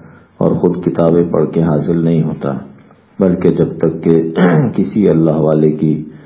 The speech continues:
جوتیاں نہ اٹھائی ہوں، جب تک کہ اللہ والوں کے ناز نہ اٹھائے ہوں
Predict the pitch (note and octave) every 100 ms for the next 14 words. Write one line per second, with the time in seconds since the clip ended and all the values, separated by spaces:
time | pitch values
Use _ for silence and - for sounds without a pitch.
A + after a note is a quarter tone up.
0 | - _ G2 F#2+ F#2 G2 F2+ F2 E2 E2
1 | E2 F2 E2 D2+ D2+ D#2 - E2+ - -
2 | D2+ - - - - - F2+ F#2 E2+ E2+
3 | F2+ F#2 F2 F2+ E2 F2 F2+ E2 E2 D#2
4 | D#2+ E2 D2+ D2+ D2